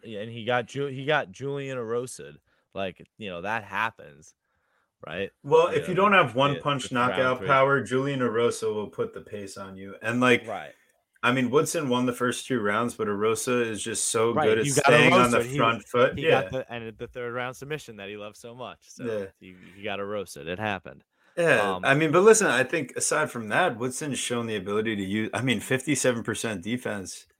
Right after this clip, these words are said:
Speaker 1: But, like, o-, so the thing with
Speaker 2: For only
Speaker 1: the thing
Speaker 2: forty-three percent accuracy.
Speaker 1: So forty, all right. Well, so he doesn't really use it, his offense very much. He's, he definitely prefers more to strike. And I don't know how much.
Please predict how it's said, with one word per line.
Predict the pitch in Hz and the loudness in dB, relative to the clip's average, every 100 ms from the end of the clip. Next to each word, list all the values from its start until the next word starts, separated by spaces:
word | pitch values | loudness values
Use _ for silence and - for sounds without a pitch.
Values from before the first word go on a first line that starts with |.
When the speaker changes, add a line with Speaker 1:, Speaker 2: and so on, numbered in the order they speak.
| _ | _
Speaker 1:
But, | 185 160 | -4 -2
like, | 175 175 - | -2 -6 -10
o-, | 170 | -14
so | - 139 | -10 -10
the | 175 | -8
thing | - 208 202 | -10 -12 -10
with | 196 | -10
Speaker 2:
For | 170 143 135 | 4 8 10
only | 139 120 | 8 8
Speaker 1:
the | |
thing | |
Speaker 2:
forty-three | 113 101 92 95 | 6 2 2 -4
percent | 87 - 87 | -6 -10 -8
accuracy. | 85 87 - - 104 - | -8 -10 -14 -16 -18 -20
Speaker 1:
So | - 175 | -8 -4
forty, | 160 - 175 175 170 - 69 | -4 -2 0 0 -4 -12 -12
all | 123 | -10
right. | 82 - _ _ _ _ _ _ _ _ 143 | -10 -14 _ _ _ _ _ _ _ _ -14
Well, | 139 | -12
so | - 156 143 127 | -4 -2 -4 -8
he | 156 | -8
doesn't | 156 147 131 | -8 -8 -14
really | - 123 113 | -14 -12 -10
use | 107 104 | -10 -10
it, | 98 85 | -12 -12
his | 101 95 | -10 -4
offense | 95 92 90 80 | -4 -4 -10 -14
very | 90 85 | -14 -12
much. | 82 | -14
He's, | - 95 | -18 -20
he | 101 110 | -20 -18
definitely | 98 113 - 107 | -14 -14 -14 -20
prefers | 98 101 95 | -20 -18 -18
more | 92 82 | -16 -18
to | |
strike. | 76 - 98 87 80 _ - _ _ - | -20 -12 -10 -10 -12 _ -20 _ _ -10
And | 139 139 - | -8 -8 -6
I | 151 | -4
don't | 175 170 | -4 -6
know | 170 170 | -6 -6
how | 156 135 | -4 -6
much. | 135 131 127 - - - | -6 -6 -6 -8 -20 -20